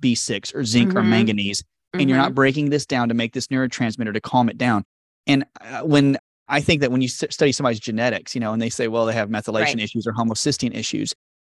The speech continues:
Speaker 1: I love it. Do you like this, Allie, when they come in and you start to tell them, like, "I can tell what your personality is
Speaker 2: Mm-hmm.
Speaker 1: just from your genetic test. I
Speaker 2: Right,
Speaker 1: can tell
Speaker 2: right.
Speaker 1: what your kid's personality is."
Speaker 2: Mm-hmm,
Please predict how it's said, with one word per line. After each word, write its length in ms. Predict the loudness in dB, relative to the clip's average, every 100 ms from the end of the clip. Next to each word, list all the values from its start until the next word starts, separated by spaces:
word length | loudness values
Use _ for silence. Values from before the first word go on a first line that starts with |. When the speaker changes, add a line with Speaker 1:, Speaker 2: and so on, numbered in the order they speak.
| _ _ _ _
Speaker 1:
I 200 | 2 6
love 240 | 8 6 4
it. 80 | 6
Do 40 |
you 80 | 6
like 140 | 6
this, 300 | 6 4 2 -6 _ _ _ _ 2
Allie, 200 | 6 6
when 120 | 6
they 100 | 6
come 200 | 4 4
in 160 | 2 2
and 140 | 0 0
you 60 |
start 180 | 0 -2
to 60 | -2
tell 200 | -2 0
them, 220 | 2 2
like, 260 | 0 -4 -10 _ _ _ 0
"I 140 | 2 2
can 120 | 0
tell 200 | 2 2
what 120 | 2
your 80 | -2
personality 640 | -4 -4 -4 -2 -2 -4 -8
is 340 | -10 -10 -12 _ _ _ _ -6
Speaker 2:
Mm-hmm. 380 | -2 0 0 -2 0
Speaker 1:
just 360 | 6 6 6 0
from 580 | 2 4 6 6 6 4
your 120 | 4
genetic 380 | 6 6 6 4
test. 440 | 0 0 -2 -6 -10 _ _ 0
I 40 |
Speaker 2:
Right, 140 | 2 4
Speaker 1:
can 80 | 4
tell 180 | 6 6
Speaker 2:
right. 80 |
Speaker 1:
what 140 | 6 4
your 60 | 0
kid's 420 | 2 2 2 -8 -16 0
personality 600 | 2 4 4 4 4 0
is." 260 | -2 -8 -10 _ -6
Speaker 2:
Mm-hmm, 180 | -4